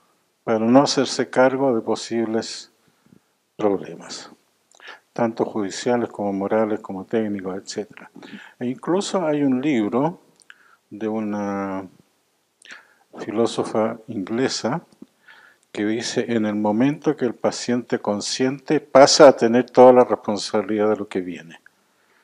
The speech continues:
O sea, él es paciente, no es el agente, y sin embargo, él es responsable porque dijo que sí. Eso es otro absurdo. Entonces, a lo que voy yo, que en ese sentido hay que tener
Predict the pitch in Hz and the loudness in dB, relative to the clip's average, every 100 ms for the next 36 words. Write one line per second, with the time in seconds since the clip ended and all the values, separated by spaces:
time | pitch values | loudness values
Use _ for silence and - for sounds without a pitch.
0 | _ _ _ _ 117 104 - 120 123 127 | _ _ _ _ -12 -6 0 0 2 2
1 | 143 - - - - - - - 160 113 | 2 -2 -8 -16 -8 -4 0 4 4 4
2 | 101 - 143 107 120 - 131 139 - 156 | 0 -2 0 4 4 4 2 0 4 4
3 | 104 98 - 175 214 _ _ _ _ - | 4 2 0 0 0 _ _ _ _ -20
4 | _ _ 110 - 123 123 117 117 120 127 | _ _ -12 -4 0 2 4 4 4 2
5 | 131 - 120 123 113 - 110 101 - 127 | -2 0 2 2 0 -4 -6 -2 2 2
6 | 131 123 113 92 107 101 - 92 - - | 2 -2 -2 -4 -4 -6 -10 -14 -16 -20
7 | - 131 - 123 127 120 113 - - 98 | -12 -10 -8 -6 -6 0 -2 -2 -8 -10
8 | - 82 _ - - - - - - - | -12 -18 _ -20 -20 -20 -16 -8 -4 -2
9 | 147 131 123 117 123 135 151 160 - 131 | 4 4 4 0 -2 -2 0 0 -2 -4
10 | 143 143 160 - 131 117 - 135 127 117 | -2 -4 -6 -4 -6 -6 0 6 6 6
11 | 117 - 127 131 | -2 -4 -4 -4